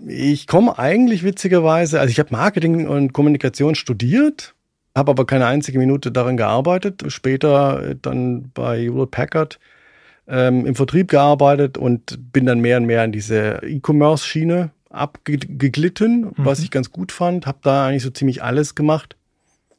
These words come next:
Speaker 1: in dem Umfeld, was da, was da geht. Und mich dann mehr und mehr eben auch diese technische Schiene,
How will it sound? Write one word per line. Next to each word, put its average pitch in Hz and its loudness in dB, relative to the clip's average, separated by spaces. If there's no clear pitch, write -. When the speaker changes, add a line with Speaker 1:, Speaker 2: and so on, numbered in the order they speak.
Speaker 1:
in 135 0
dem 131 2
Umfeld, 139 0
was 127 0
da, 113 2
was 120 -8
da 107 -4
geht. 131 -2
Und 123 4
mich 123 4
dann 117 0
mehr 117 2
und 120 0
mehr 120 0
eben 117 -6
auch 110 -8
diese 107 -12
technische - -8
Schiene, 143 0